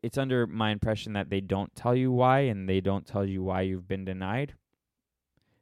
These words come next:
But if they do, then great. If they don't, they should tell you, and you should be able to appeal it easily. Uh, someone said, "Retard, good word." I agree.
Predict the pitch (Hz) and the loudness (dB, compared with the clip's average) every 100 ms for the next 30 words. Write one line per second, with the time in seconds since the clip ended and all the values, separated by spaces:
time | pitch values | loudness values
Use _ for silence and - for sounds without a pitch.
0 | - 101 - 98 92 127 143 110 98 101 | -8 -6 -2 -4 -2 -2 -2 -4 0 0
1 | 117 95 - 98 98 113 - 104 - 90 | 0 -4 -4 -4 -2 -4 -4 -8 -8 -14
2 | - 104 123 127 101 - - 98 101 101 | -4 -2 0 -2 -4 -10 -8 -2 0 -2
3 | - 92 - 98 101 98 - 101 95 95 | -4 -8 -6 -4 -2 -2 -2 -4 -2 0
4 | 98 98 _ _ _ _ _ _ _ _ | -2 -4 _ _ _ _ _ _ _ _
5 | _ _ _ _ _ _ _ _ - _ | _ _ _ _ _ _ _ _ -20 _
6 | _ - 123 123 123 123 127 127 127 120 | _ 0 4 6 6 6 6 6 4 2
7 | - - 139 143 139 147 139 120 151 - | -8 -4 0 0 0 2 2 4 0 2
8 | 156 117 98 101 113 113 143 127 98 - | 4 4 4 2 2 4 4 4 2 -4
9 | - - 190 170 127 151 | -10 -4 -2 0 0 0